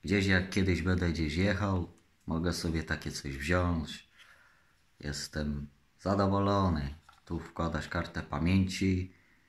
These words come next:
czy pendrive'a, puszczasz sobie muzyczkę. Nawet na działkę to można wziąć.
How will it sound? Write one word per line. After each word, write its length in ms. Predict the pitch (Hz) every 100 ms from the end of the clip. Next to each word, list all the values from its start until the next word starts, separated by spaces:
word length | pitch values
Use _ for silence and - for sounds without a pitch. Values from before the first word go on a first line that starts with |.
| _ _
czy 140 | - -
pendrive'a, 840 | - 76 85 98 92 92 92 87 82 - - _ _ _ _
puszczasz 340 | 95 - 92
sobie 340 | - 92 82 73
muzyczkę. 800 | 73 73 98 - - 95 92 85 - _ _ _ _ _ _
Nawet 420 | - 123 - - -
na 220 | 143 151
działkę 440 | 151 175 165 117
to 160 | 92 92
można 400 | 90 80 82 76
wziąć. 540 | 78 76 71 71 -